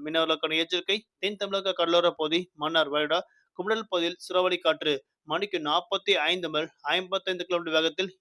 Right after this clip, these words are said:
இடையிடையே அறுபத்தி ஐந்து கிலோமீட்டர் வேகத்தில் வீசுவதால் மீனவர்கள் மீன்பிடிக்க கடலுக்கு செல்ல வேண்டாம் என தற்போது மீனவர்களுக்கு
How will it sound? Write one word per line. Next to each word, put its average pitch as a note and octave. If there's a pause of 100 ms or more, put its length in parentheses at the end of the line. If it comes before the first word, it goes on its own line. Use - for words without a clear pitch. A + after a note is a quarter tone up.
இடையிடையே D3+ (320)
அறுபத்தி G#3 (100)
ஐந்து F3+
கிலோமீட்டர் F3
வேகத்தில் E3+
வீசுவதால் D3 (320)
மீனவர்கள் G#3
மீன்பிடிக்க F3
கடலுக்கு D#3
செல்ல D3+
வேண்டாம் D#3+
என C#3+ (360)
தற்போது G3+
மீனவர்களுக்கு F3+